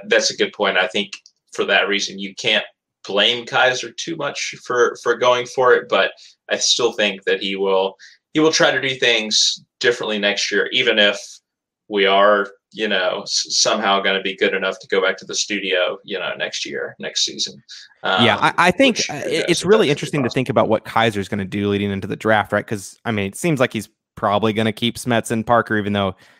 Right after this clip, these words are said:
Speaker 2: you could argue whether that's a m-, mistake or not. I mean, he might keep him just for the trade power of it. Um, and then what, like, what is he gonna do with that third player? Like, I'm sorry, like, he's so stupid to keep Zipper. Like, i-, if he,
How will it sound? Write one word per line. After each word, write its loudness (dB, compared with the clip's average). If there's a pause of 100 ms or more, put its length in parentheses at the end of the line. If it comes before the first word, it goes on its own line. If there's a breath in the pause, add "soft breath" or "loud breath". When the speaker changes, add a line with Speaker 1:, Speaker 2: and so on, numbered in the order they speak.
(160 soft breath)
Speaker 2:
you -6
could -2
argue 2
whether 0
that's 0
a -2
m-, -4
mistake -2
or 2
not. 2
I 2
mean, 2
he 0
might 0
keep -4
him -4
just -6
for -8
the -4
trade 0
power -4 (420)
of 2
it. 0 (460)
Um, 2 (220)
and 0
then 2
what, 0
like, -2
what 6
is 2
he -4
gonna 2
do 0
with -2
that -2
third -4
player? -4
Like, -6
I'm -6
sorry, 0
like, -4 (160)
he's -4
so 2
stupid -6
to -8
keep -10
Zipper. -12 (420)
Like, 0
i-, -2
if -4
he, -6